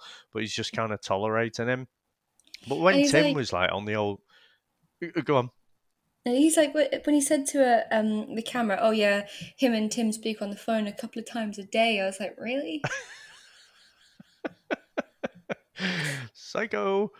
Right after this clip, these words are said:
Speaker 1: stalker.
Speaker 2: Yeah.
Speaker 1: So yeah,
Speaker 2: <laughs>
Speaker 1: fucking hell. Uh, honestly, but it was when, um, it was when Tim <laughs> was a, b-, a brilliant, marvelous piece of editing.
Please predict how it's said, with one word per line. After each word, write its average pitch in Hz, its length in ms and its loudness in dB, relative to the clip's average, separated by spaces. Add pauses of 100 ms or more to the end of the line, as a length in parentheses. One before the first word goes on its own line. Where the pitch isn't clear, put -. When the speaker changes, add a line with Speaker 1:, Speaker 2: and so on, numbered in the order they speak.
(140)
Speaker 1:
stalker. 220 560 2
Speaker 2:
Yeah. - 160 6 (400)
Speaker 1:
So 135 200 6
yeah, 113 420 4
Speaker 2:
<laughs> - 0 -
Speaker 1:
fucking - 640 -6
hell. 110 420 4
Uh, 135 340 2
honestly, 127 600 4 (140)
but 156 240 4
it 170 120 6
was 160 220 0
when, 180 340 2
um, 110 460 0
it - 120 -2
was 127 140 -8
when 156 220 -2
Tim 135 500 -4 (220)
<laughs> - 220 -18
was - 360 4 (160)
a, 147 80 0
b-, 120 160 0
a 127 80 -2 (260)
brilliant, 113 540 2
marvelous 110 640 4
piece 101 260 -6
of 92 100 -2
editing. 90 460 -2